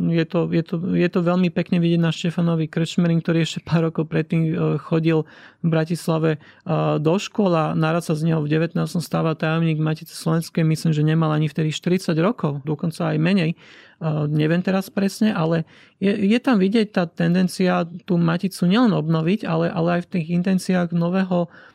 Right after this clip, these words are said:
demokratického režimu ju zapojiť do tých výchovno-vzdelávacích procesov. Tu aj to vidíme reálne, že áno, Masaryk sa stal napríklad protektorom Matice. To bola taká formálna, síce,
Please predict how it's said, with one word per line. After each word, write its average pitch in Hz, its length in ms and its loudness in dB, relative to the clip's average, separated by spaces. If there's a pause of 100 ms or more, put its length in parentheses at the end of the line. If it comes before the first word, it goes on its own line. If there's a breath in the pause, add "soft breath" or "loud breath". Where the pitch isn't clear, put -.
demokratického 175 1300 0
režimu 160 480 2
ju 156 80 0
zapojiť 156 500 -2
do 147 140 -6
tých 147 240 -8
výchovno-vzdelávacích 147 960 -4
procesov. 143 640 -6 (320 soft breath)
Tu 247 80 0
aj 226 200 2
to 180 40 2
vidíme 175 640 2
reálne, 165 480 0
že 156 80 0
áno, 160 240 0
Masaryk 156 480 -4
sa - 160 -10
stal 160 320 -2
napríklad 156 480 -6
protektorom 202 560 0
Matice. 208 400 0
To 254 160 -2
bola 185 160 2
taká 165 320 -4
formálna, 208 640 0
síce, 185 480 -4